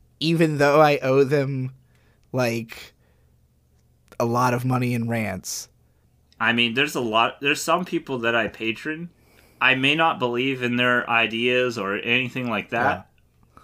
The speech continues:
Speaker 2: I just patron them because I see a lot of passion and a lot of potential.
Speaker 1: Yeah.
Speaker 2: And they need to be lifted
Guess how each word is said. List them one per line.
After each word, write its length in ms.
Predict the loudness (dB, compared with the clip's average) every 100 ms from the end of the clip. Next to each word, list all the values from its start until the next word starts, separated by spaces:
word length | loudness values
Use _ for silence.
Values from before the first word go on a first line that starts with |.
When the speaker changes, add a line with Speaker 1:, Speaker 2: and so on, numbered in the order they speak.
| -4
Speaker 2:
I 140 | -2 0
just 200 | -2 -2
patron 420 | -2 0 -2 -4
them 200 | -4 -4
because 420 | -6 -2 -2 -2
I 180 | -4 -6
see 220 | -4 -2
a 80 | -2
lot 280 | 0 0 0
of 80 | -2
passion 480 | -4 -4 -4 -4 -6
and 100 | -6
a 60 |
lot 240 | -4 -2 -2
of 80 |
potential. 580 | -6 -10 -10 -10 -14 -18 _ -12
Speaker 1:
Yeah. 440 | -6 -6 -6 -8 -14 _ _
Speaker 2:
And 180 | -4 -2
they 140 | 0 0
need 160 | 0
to 80 | 0
be 200 | 0 -2
lifted 400 | 0 -2 -2